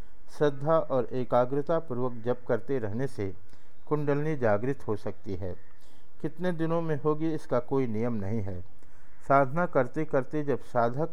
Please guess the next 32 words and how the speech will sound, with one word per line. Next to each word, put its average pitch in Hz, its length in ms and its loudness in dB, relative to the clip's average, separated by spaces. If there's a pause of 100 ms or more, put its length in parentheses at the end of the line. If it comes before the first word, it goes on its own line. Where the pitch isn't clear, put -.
का 147 80 2
प्रतिबंध 135 600 -2
समाप्त 117 460 0
हो 123 140 -2
जाएगा, 95 500 0 (540)
तब 170 220 2
कुंडलिनी 139 480 0
जागृत 117 520 0
हो 107 80 0
जाएगी। 92 400 -2 (640)
साधक 139 400 2
को 165 120 -2
समझना 131 460 -2
चाहिए 127 440 0
कि 151 120 -4
पहले 139 400 0
जन्म 143 320 0
में 147 160 -2
किसी 131 320 -2
न 156 140 0
किसी 139 340 -2
वासना 120 460 0
के 131 200 -2
द्वारा 101 400 2 (440)
प्रतिबंध 139 480 0
रहा 117 320 2
है, 147 200 0
तभी 156 580 -2
यह 131 160 4
जन्म 120 320 0
हुआ 101 280 2
है। 92 200 -4